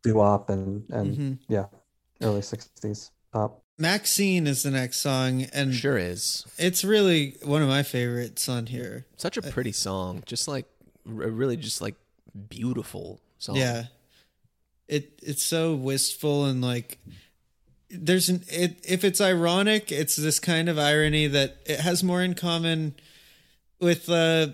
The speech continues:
Speaker 2: I don't know, I guess I G Y has some of this too. Like, it's, it's this irony that's actually, like, not really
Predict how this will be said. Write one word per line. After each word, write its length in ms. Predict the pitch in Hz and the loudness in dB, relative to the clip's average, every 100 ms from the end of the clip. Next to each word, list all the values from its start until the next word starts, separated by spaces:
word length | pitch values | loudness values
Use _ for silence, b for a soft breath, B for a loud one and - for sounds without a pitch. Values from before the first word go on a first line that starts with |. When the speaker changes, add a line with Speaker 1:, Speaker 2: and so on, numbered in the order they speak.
| - _ - | -10 _ -8
Speaker 2:
I 60 | 165 | 0
don't 120 | 208 | 2
know, 100 | 147 | 4
I 120 | 139 | 4
guess 220 | 147 196 - | 2 0 2
I 160 | 160 | 0
G 160 | 156 156 | 0 0
Y 200 | 151 151 | 2 2
has 220 | 156 156 | 2 0
some 120 | 170 | -2
of 100 | 160 | -2
this 220 | 156 - | -2 -2
too. 240 | - 160 170 | 0 2 4
Like, 320 | 156 143 - | 2 2 -4
it's, 200 | 160 170 - | -4 -2 -2
it's 280 | 180 180 | -2 -2
this 180 | 202 185 | -2 -2
irony 460 | - 170 185 190 190 | 0 0 0 0 0
that's 280 | 170 151 160 | -2 -2 -2
actually, 460 | 151 - 165 165 | -2 -4 -2 0
like, 440 | 156 143 131 - _ B B B 156 | 2 2 2 -6 _ B B B -2
not 260 | 180 202 | 0 0
really 440 | 196 202 185 147 | 2 4 2 0